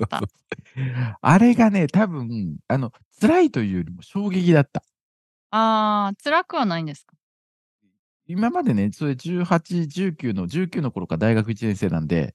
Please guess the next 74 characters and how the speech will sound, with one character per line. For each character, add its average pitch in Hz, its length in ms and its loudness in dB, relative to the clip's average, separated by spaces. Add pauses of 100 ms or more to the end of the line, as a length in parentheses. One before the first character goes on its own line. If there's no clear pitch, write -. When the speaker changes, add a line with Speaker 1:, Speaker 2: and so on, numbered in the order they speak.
(120)
Speaker 1:
は 196 220 -2
い。 - 20 -8
Speaker 2:
も 147 60 -4
う - 20 0
上 190 240 0
京 196 180 0
し - 80 -2
た 190 100 4
て 175 100 -2
で 160 100 0
す - 160 -8
よ。 - 120 -8 (300)
Speaker 1:
は 208 140 -2
い。 - 20 2
Speaker 2:
十 170 80 6
八 185 120 8
歳 160 200 4
ま 113 80 2
で 104 60 0
僕 107 120 -8
鳥 107 160 -14
取 131 200 -2
だ 127 60 4
っ - 20 -2
た 113 140 2
か 87 80 4
ら。 80 220 0 (140)
Speaker 1:
は 104 220 -2
い。 - 100 -14 (180)
Speaker 2:
だ 156 100 0
か 143 60 4
ら 123 60 2
も 113 80 -2
う 110 40 -2
平 214 280 6
和 214 100 2
だ 196 120 4
っ - 100 -6
た 107 120 -2
の、 - 140 -10
本 135 160 -2
当 120 120 -2
に。 95 160 -2 (840)
Speaker 1:
の 202 160 0
ん 196 80 0
び 233 100 4
り 294 100 2
し - 20 0
て 151 120 4
た 165 120 -4
ん 151 40 -12
で - 40 -12
す - 140 -10
ね。 175 140 -2
Speaker 2:
自 147 100 0
然、 160 160 6
自 160 80 4
然 - 0 -
豊 156 320 4
か。 85 320 2
Speaker 1:
う 226 60 -4
ん、 185 440 -2
う 143 60 -2
ん。 - 20 6
Speaker 2:
移 151 60 4
動 165 220 4
は 156 120 6
全 151 220 0
部 120 60 -4
自 107 140 -6
転 101 280 2
車。 85 380 0 (280)
Speaker 1:
は 202 220 0
い。 - 120 -10